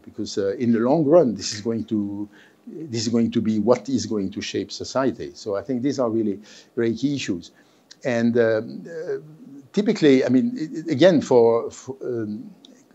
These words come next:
concerning, uh, health, for example, the, um, of course, in recent years, may-, I don't know whether you have, uh, been following this, but, uh, one phenomenon which has appeared, which is, uh, new in many countries, actually,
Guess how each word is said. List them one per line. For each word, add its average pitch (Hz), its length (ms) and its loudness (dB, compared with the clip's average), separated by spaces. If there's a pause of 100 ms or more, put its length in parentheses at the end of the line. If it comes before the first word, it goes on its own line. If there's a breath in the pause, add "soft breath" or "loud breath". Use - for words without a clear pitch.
concerning, 127 520 0
uh, 104 240 0
health, 123 300 2
for 107 140 -6
example, 95 400 -8
the, 104 240 -2 (600 soft breath)
um, 104 500 -10
of - 120 -10
course, - 360 0 (220)
in 120 160 4
recent 175 340 6
years, 110 220 6
may-, 127 300 2 (200)
I 113 120 -6
don't 120 160 -2
know 117 80 2
whether 110 240 0
you 107 120 2
have, 107 220 -4
uh, 101 220 -8
been 104 200 -4
following 160 380 4
this, 104 240 0 (380 loud breath)
but, 117 340 6
uh, 117 220 8
one 131 260 4
phenomenon 151 500 8
which 110 180 -2
has 117 180 2
appeared, 104 500 2
which 110 220 -6
is, 113 240 -4
uh, 98 320 -2
new 143 420 0
in 110 160 -4
many 196 180 2
countries, 98 460 -6
actually, - 400 -12